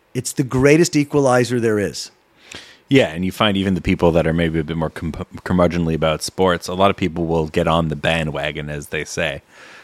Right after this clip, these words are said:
Speaker 2: Um, and it's fun. But again, yeah, it is a, like, a rallying point. It, it's, it drives community. It drives something to s-, talk about, but it's fun and it's exciting and it's not scripted,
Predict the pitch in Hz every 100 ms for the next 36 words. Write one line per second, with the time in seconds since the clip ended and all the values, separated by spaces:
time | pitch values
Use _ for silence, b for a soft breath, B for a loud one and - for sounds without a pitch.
0 | B 85 82 76 73 73 82 87 87 -
1 | 110 156 - - 95 95 120 90 92 110
2 | 90 98 101 85 82 78 78 80 78 71
3 | 69 - 73 69 71 71 - - 80 80
4 | 76 78 87 82 78 87 82 80 78 78
5 | 76 - 80 76 73 - - B B B
6 | - 117 92 76 - - - 95 - 92
7 | 95 98 - - 110 92 - 80 98 98
8 | 85 78 78 - 92 92 80 - B B
9 | - 117 110 110 98 - - 104 - 92
10 | 76